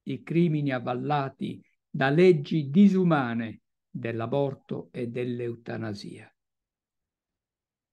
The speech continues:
La vita non può e non deve mai essere subordinata al denaro. Il denaro deve essere solo uno strumento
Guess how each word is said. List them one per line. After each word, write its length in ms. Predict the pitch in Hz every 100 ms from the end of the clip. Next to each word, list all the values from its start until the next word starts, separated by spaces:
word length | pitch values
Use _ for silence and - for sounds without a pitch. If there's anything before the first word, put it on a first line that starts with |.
| _
La 160 | - 135
vita 380 | 160 180 - 151
non 280 | 160 170 -
può 320 | 131 104 80 _ _
e 200 | - 127 120
non 160 | 123
deve 440 | 131 139 139 - -
mai 460 | 143 143 160 160
essere 580 | 185 185 - - 180 160
subordinata 1200 | 143 - 127 127 120 117 117 120 120 - 123 -
al 240 | - 120 120
denaro. 600 | 123 107 101 - - - _ _ _ _ _ _ _ _ _ _ _
Il 180 | 180 165
denaro 580 | 165 139 110 98 101 -
deve 260 | 131 123
essere 520 | 127 123 - 127 120 -
solo 680 | - - 160 156 147 143 -
uno 260 | 190 151
strumento 1080 | 143 - - 147 147 139 117 - 113 101